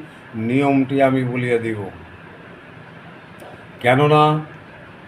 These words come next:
এই বিদ্যা যদি দুষ্ট লোকে জানিতে পারে,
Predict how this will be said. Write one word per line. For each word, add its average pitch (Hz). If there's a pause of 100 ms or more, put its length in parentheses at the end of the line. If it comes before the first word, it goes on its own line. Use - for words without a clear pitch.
(1300)
এই 135
বিদ্যা 143 (2000)
যদি 135
দুষ্ট 131
লোকে 143 (1700)
জানিতে 135
পারে, 135